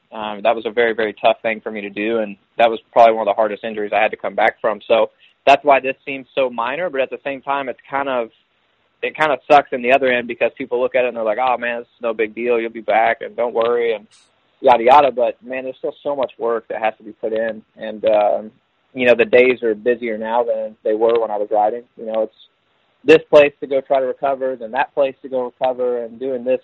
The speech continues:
kind of treatment and that treatment. And, uh, it's just a lot going on, you know, but that just comes with the territory. But I know I'll be back to where we were. And like I said, if I can get anywhere close to where I was actually before I had this injury, then, man, I, I really have nothing to worry about. And,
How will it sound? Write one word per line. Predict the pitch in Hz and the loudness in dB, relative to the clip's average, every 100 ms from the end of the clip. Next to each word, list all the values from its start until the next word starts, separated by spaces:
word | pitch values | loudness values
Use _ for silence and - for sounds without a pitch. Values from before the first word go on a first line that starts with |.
| - | -6
kind | 123 | -8
of | 110 | -6
treatment | - 135 123 123 | -2 -2 -2 -4
and | 110 117 | 4 4
that | 131 | 4
treatment. | - 131 123 123 117 | 0 -6 -4 -6 -4
And, | 113 110 107 | -4 -4 0
uh, | 110 107 107 104 _ _ 127 | 2 4 2 0 _ _ 0
it's | 127 131 - | 2 2 0
just | 196 | 0
a | 190 | 4
lot | 160 127 | 4 4
going | 117 117 | 0 0
on, | 131 | -4
you | 110 | -4
know, | 120 | -4
but | 143 | -2
that | 170 165 | -2 -2
just | 131 - | -8 -8
comes | 120 110 | -10 -10
with | - | -12
the | |
territory. | - 113 110 117 127 | -4 -2 0 2 2
But | 123 120 - _ _ _ _ _ - | 6 6 4 _ _ _ _ _ 0
I | 170 | 4
know | 180 | 6
I'll | 156 | 6
be | 123 127 117 110 _ _ _ _ _ - | 4 -6 -12 -16 _ _ _ _ _ -6
back | 127 117 | -4 -4
to | 117 | -8
where | 120 | -8
we | 110 | -8
were. | 110 110 | -6 -6
And | 110 | -6
like | 123 135 | -8 -8
I | - | -6
said, | 139 | -6
if | 135 | -4
I | 175 | -6
can | 180 | -6
get | 156 | -8
anywhere | 151 156 147 139 _ | -8 -6 -4 -6 _
close | 139 135 139 - | -2 -2 -4 -12
to | 131 | -6
where | 131 | -4
I | 131 | -2
was | 123 127 127 117 | -2 -4 -4 -6
actually | 120 - 117 | -8 -8 -14
before | 110 - 127 | -12 -2 2
I | 123 113 | 4 4
had | 120 123 | 2 2
this | 135 135 | 0 -10
injury, | 143 143 151 | -10 -10 -10
then, | 123 110 110 - _ | -8 -10 -12 -20 _
man, | 117 113 | -8 -4
I, | 117 107 123 | -2 -2 -2
I | |
really | 117 120 113 | -2 -4 -2
have | 113 | -2
nothing | 110 107 113 | -2 -4 -6
to | 104 | -6
worry | 107 107 | -4 -2
about. | 107 110 107 | 0 2 0
And, | 104 | -6